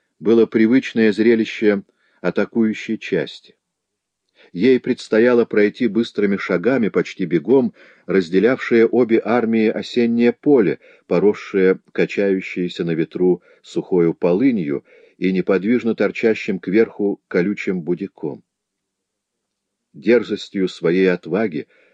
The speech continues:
атакующие должны были выманить на штыки себе или забросать гранатами и уничтожить засевших в противоположных окопах австрийцев. Поле казалось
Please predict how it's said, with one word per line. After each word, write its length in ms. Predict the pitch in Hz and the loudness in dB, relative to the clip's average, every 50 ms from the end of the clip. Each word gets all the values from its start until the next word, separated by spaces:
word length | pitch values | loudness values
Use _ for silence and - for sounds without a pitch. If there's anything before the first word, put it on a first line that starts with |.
| _ _ _ _ | _ _ _ _
атакующие 840 | - 78 - 87 85 - - 123 123 120 117 107 - - - 110 107 | -8 -4 -4 -4 -4 -2 0 2 2 2 2 0 -4 -4 0 2 2
должны 420 | 98 101 98 98 92 - 110 117 113 | 2 2 2 0 0 -2 -2 -2 0
были 220 | 107 113 107 113 | 2 2 4 4
выманить 640 | 107 90 82 107 123 123 117 110 107 110 104 - _ | 2 2 2 0 0 2 2 0 0 -2 -4 -6 _
на 100 | 92 95 | -6 -6
штыки 480 | 98 - - - 104 92 - - 113 104 | -6 -6 -6 -6 -8 -8 -4 -4 -4 -4
себе 540 | 95 - - 98 90 85 107 120 120 120 - _ _ _ _ _ _ _ _ _ _ _ | -4 -6 -6 -6 -4 0 4 4 4 2 0 _ _ _ _ _ _ _ _ _ _ _
или 240 | - 98 95 190 | -4 -2 0 0
забросать 640 | 98 - 95 95 87 107 104 - - 123 117 107 87 | 0 0 0 0 0 0 -2 -2 0 -2 -2 -2 -2
гранатами 680 | 78 82 90 92 101 107 117 120 117 - 113 104 107 101 | -6 -4 -2 -2 0 0 0 0 0 -2 -4 -2 -2 -2
и 200 | 98 - - 92 | -4 -4 -4 -4
уничтожить 840 | 92 92 90 92 - - - - 117 127 131 113 139 131 - _ _ _ _ _ _ _ _ _ | -2 -2 -2 -4 -6 -8 -4 0 2 2 2 2 0 -2 -2 _ _ _ _ _ _ _ _ _
засевших 880 | - - 85 - - - - 117 135 131 - - 127 123 - - - _ | -8 -4 -4 -4 -4 0 0 0 0 0 -2 -4 -6 -6 -6 -8 -16 _
в 80 | _ _ | _ _
противоположных 800 | _ - 90 - 95 87 - 98 87 101 120 110 107 110 104 - | _ -10 -4 -2 -2 0 0 0 0 2 0 0 -2 -8 -8 -8
окопах 520 | 90 - - - 98 95 - 98 - - _ _ _ _ _ | -8 -8 -4 -4 -4 -4 -4 -10 -12 -14 _ _ _ _ _
австрийцев. 840 | 90 87 - - - - 170 156 135 120 - - - _ _ _ _ _ _ _ _ _ _ _ _ _ _ _ _ _ _ _ _ _ _ | -14 -14 -14 -14 -8 -6 -6 -4 -6 -8 -12 -20 -20 _ _ _ _ _ _ _ _ _ _ _ _ _ _ _ _ _ _ _ _ _ _
Поле 360 | _ 98 110 131 127 120 127 | _ 4 4 4 4 2 0
казалось 760 | 120 - - 98 82 - 85 110 113 110 113 110 - - - | -4 0 -2 -2 0 0 0 0 2 2 0 -2 -4 -12 -20